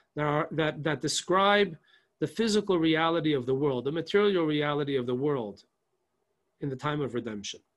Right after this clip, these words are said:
No war, no hunger, no poverty, no illness, no crime, no violence. Great. I mean,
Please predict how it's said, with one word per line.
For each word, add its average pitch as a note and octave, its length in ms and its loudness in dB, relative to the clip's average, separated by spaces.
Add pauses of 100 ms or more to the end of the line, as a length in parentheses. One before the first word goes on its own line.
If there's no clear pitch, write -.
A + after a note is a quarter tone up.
(400)
No C#3+ 200 0
war, D#3+ 520 -2 (420)
no C3 180 -4
hunger, B2+ 420 -4 (680)
no E3+ 140 0
poverty, A#2+ 540 -2 (580)
no D3+ 240 0
illness, - 600 -4 (580)
no B2+ 160 -4
crime, D#3 460 -4 (680)
no A#2+ 140 -4
violence. C#3+ 720 -4 (1200)
Great. E3 300 -8 (800)
I C#3 40 -8
mean, D3 220 2